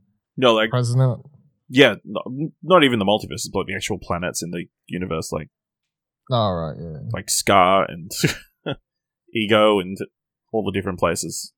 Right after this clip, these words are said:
Speaker 1: Yeah, yeah, making
Speaker 2: I
Speaker 1: sure
Speaker 2: wonder
Speaker 1: he
Speaker 2: if we'll ever
Speaker 1: kills
Speaker 2: go
Speaker 1: everybody.
Speaker 2: back to that. I wonder if we'll get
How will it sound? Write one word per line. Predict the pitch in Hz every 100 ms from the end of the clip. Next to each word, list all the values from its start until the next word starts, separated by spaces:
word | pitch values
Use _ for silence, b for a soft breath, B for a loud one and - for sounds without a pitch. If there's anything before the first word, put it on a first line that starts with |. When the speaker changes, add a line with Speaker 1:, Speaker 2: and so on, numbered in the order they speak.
| -
Speaker 1:
Yeah, | - - _ _ _ _ _ _ _ _ -
yeah, | 131
making | 143 180 - 160
Speaker 2:
I |
Speaker 1:
sure | - 151
Speaker 2:
wonder | 151
Speaker 1:
he | 220
Speaker 2:
if |
we'll | 175
ever | 151
Speaker 1:
kills | 143
Speaker 2:
go | 165
Speaker 1:
everybody. | 160 160
Speaker 2:
back | 165
to |
that. | 160 135 - _ _ _ _ _ -
I |
wonder | 165
if |
we'll | 190 180 156
get | 147